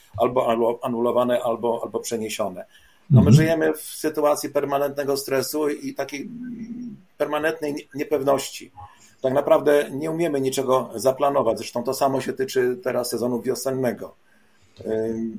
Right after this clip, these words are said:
Speaker 1: naprawdę nie wiemy, y, i nie jesteśmy w stanie naszych, y, klientów przekonać do, do tego, że, że powinni myśleć o wycieczkach czy obozach, y, powinni je,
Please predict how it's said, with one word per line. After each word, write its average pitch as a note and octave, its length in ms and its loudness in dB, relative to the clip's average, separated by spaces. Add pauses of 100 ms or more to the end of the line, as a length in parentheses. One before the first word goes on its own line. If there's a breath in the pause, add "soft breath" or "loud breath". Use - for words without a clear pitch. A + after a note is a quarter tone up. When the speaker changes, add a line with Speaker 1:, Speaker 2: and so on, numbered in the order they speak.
Speaker 1:
naprawdę C#3 380 4
nie C#3+ 120 0
wiemy, A#2 500 2 (340)
y, - 40 -8
i C3+ 100 -8
nie C#3+ 100 -2
jesteśmy C#3 380 -2
w - 40 -10
stanie C3+ 300 2
naszych, B2 480 -4
y, A#2 540 0
klientów B2 460 -4
przekonać A#2 540 -2
do, A2 180 -4 (480 loud breath)
do A2 80 0
tego, A#2 320 0
że, A2+ 280 0
że A#2+ 120 -2
powinni C3+ 360 -2
myśleć C3+ 320 -2
o C3 100 -4
wycieczkach B2+ 520 -2
czy A#2+ 160 -2
obozach, A#2+ 680 -2
y, A#2+ 420 0
powinni B2 360 -4
je, A#2 200 0